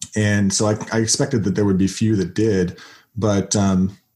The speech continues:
there are more than I expected. And there's, there's quite a few that, that we know on, you know, on Facebook and, and other forums that we,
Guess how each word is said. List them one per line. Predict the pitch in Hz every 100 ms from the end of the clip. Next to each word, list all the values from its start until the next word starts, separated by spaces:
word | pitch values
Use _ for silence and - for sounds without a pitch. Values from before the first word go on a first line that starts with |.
| _ 117
there |
are | 135
more | 135 127
than | 131 120
I |
expected. | 110 - 120 - 95 90
And | 104 104 98 113 -
there's, | 110 -
there's | 110 107
quite | 131 135
a | 135
few | 120 117 113 113 113 -
that, | 110 104 98 -
that | 104 107
we | 110
know | 113 101 98
on, | 98 101 101 101 _ _
you | 101
know, | 95
on | 98
Facebook | 104 98 - 98 95
and, | 95 87
and | - 95
other | 95
forums | 95 101 98 95 95
that | 92 95
we, | 95 92 92